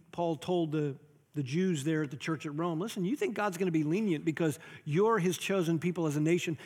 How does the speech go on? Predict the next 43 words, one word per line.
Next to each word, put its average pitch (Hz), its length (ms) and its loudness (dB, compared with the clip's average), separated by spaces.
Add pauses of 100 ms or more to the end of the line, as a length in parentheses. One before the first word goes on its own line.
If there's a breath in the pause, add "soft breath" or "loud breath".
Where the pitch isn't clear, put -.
(120)
and 160 140 2
you've 214 300 4
been 185 140 2
given 165 220 2
his 151 160 2
word 175 300 4
and 156 100 2
the 156 80 2
oracles 160 380 0
of 151 80 -4
God, 160 240 0
and 151 100 2
you've 202 320 2
been 180 140 4
given 160 240 2
the 151 80 0
covenants, 170 500 0
and 143 100 -2
you 208 400 2 (280 loud breath)
are 170 100 2
the 165 80 2
one 170 240 2
to 156 160 0
whom 180 200 4
belongs 165 500 2
this 151 160 2
great 170 340 2
relationship 185 640 0
with 165 160 0
God, 170 280 2
and 156 100 0
all 190 220 2
other 170 160 4
nations 170 320 0
have 170 140 -4
to 147 60 -6
come 160 200 -2
to 156 80 0
you 196 320 4 (260 loud breath)
to 208 100 4
get 214 340 2
to 180 100 0
God. 156 440 2